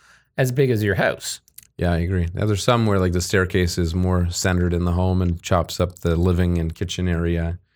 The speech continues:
Speaker 2: So
Speaker 1: Or you might have the space, but it's less usable space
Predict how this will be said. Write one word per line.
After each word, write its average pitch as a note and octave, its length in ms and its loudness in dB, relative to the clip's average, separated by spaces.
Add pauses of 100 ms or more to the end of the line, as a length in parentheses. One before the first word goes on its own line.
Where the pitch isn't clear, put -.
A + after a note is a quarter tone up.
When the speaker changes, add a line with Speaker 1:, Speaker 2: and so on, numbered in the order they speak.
(560)
Speaker 2:
So F2 320 2
Speaker 1:
Or C3 180 4
you B2 100 2
might B2 180 2
have C#3 260 2
the C3 80 2
space, G#2+ 300 0
but A2 120 -2
it's G2 140 -2
less G#2+ 300 0
usable B2 800 2
space F#2 600 -2